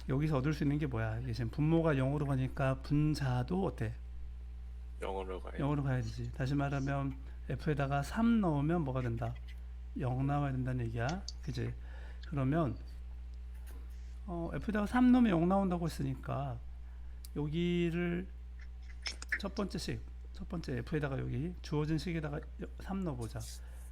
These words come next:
Speaker 1: 에프 삼. 에프 삼은 얼마냐면 이십칠 더하기 구 에이,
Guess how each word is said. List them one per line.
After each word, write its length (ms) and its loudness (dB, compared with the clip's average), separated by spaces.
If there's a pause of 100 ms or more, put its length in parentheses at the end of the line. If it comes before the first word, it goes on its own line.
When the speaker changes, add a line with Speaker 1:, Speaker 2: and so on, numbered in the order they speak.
(160)
Speaker 1:
에프 240 -6
삼. 320 -2 (520)
에프 200 -8
삼은 600 -2
얼마냐면 640 -2 (1500)
이십칠 640 -2
더하기 760 -2 (140)
구 640 -2
에이, 480 0